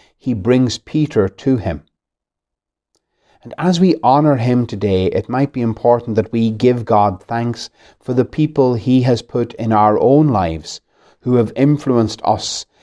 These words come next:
in the ways of faith and given witness to what being a committed disciple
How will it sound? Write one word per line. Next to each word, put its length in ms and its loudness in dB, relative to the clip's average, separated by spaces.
in 160 -4
the 80 2
ways 480 2
of 100 -2
faith 560 -4
and 200 -4
given 380 2
witness 680 -4
to 100 -6
what 380 0
being 440 4
a 60 -4
committed 560 -4
disciple 800 -4